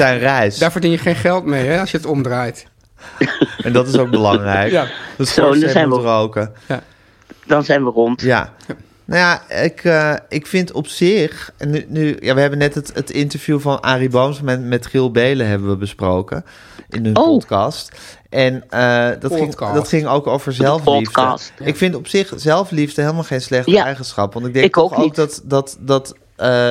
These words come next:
Speaker 1: zal ik maar zeggen, liefde voor de buitenwereld begint bij liefde voor jezelf.
Speaker 3: Ja, maar
Speaker 1: Ja.
Speaker 3: dat is nou het ingewikkelde bij Teun. <laughs> Dat is toch niet een gro-, een loving person voor de
Speaker 1: Ja, Teun is
Speaker 3: buitenwereld.
Speaker 1: een complexe figuur.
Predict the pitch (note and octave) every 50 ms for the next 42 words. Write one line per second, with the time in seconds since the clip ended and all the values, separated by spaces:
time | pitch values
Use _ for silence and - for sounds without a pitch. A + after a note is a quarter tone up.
0 | A#2 E2 - - C3+ C3 C3 C3 C3 B2+ B2+ - B2 - B2 B2 C3 C#3+ - -
1 | C#3 - - C3 A#2+ A2+ A2 A#2 A2+ A#2+ C#3+ D#3 - D#3 D3+ D#3 D3+ D3+ D3+ D3
2 | C3 B2+ - - D3+ D#3 E3+ E3+ - - D3 C#3 C#3 C3+ C3 C3 C3 B2+ - -
3 | - - - A2 A2+ A2 G#2+ G#2+ G#2+ F#2 F#2 F#2 E2+ - - _ _ - - _
4 | _ _ _ _ _ _ _ - - G3 A3 G#3 D#3 C#3 C#3 _ _ _ _ _
5 | _ _ - - - - A#3 A#3 A#3 B3 A3 B3+ A3 G#3+ G#3+ G#3+ G3+ G#3+ G3 -
6 | B3+ A#3 A3+ A3 - - B3 A#3 A3+ G#3+ - - - - B3 A3+ G3 D#3+ C#3+ C3+
7 | - - - - - - - - _ _ _ - - - C#3+ B2 - - - _
8 | - - - - - _ - F#3+ G3 G#3+ - - - A3 G#3 - B3+ C4 B3 -
9 | - A3 G#3+ - - - G#3+ G#3+ G#3+ G#3+ G#3+ - G3 F#3+ F#3 F#3 G3+ G#3 G#3+ G#3
10 | F3+ G#3 G3+ G#3 G3 _ - A3+ A3+ A#3 A#3 - - F#3 D#3 C#3+ C3 - - -
11 | D3+ C#3+ C3+ C#3+ D3+ D#3 B2+ - G#3 A3+ B3+ B3 A#3+ - G3+ F#3+ G3+ G3 F#3 F3
12 | - G3+ G#3+ A3 G#3+ - - E3 - F3 D3 - - B2+ G#2+ G2 F#2+ G2 G#2 G#2